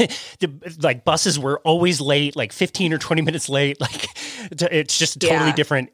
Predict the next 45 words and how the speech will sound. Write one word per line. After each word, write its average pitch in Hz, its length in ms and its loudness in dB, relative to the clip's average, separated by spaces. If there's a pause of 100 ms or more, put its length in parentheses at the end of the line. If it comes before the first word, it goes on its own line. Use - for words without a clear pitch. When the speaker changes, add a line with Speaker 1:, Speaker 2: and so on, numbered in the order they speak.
Speaker 1:
environment 135 520 2
and 120 80 0
totally 123 300 -2
different 123 260 -2
vibe 120 280 0
than 107 300 0
here 131 140 2
in 107 60 0
the 110 60 -2
mainland. 101 420 -2 (880)
Speaker 2:
Absolutely. 151 800 2
Speaker 1:
Mm. 120 160 -2
Speaker 2:
Absolutely. 139 580 -2 (160)
I - 180 -4
like 147 200 0
it. 147 200 -2 (200)
Speaker 1:
That's 120 160 0
awesome. 110 380 0 (180)
Well, 156 280 4
we're 147 100 -8
super 202 260 0
happy 170 260 0
for 165 200 0
you. 151 340 2
I'm 135 140 0
super 226 320 0
excited 180 400 0
to 143 40 -2
hear 170 200 -2
your 147 120 0
story 147 360 0
today. 117 560 0 (200)
Um, 135 400 0
before 190 320 0
we 240 140 0
deep 196 240 -2
dive 165 200 0
into 156 200 0
that, 113 200 2
I 127 40 0
really 185 340 2
want 202 200 -2
to - 100 -10
ask 151 320 -2
you, 110 220 -2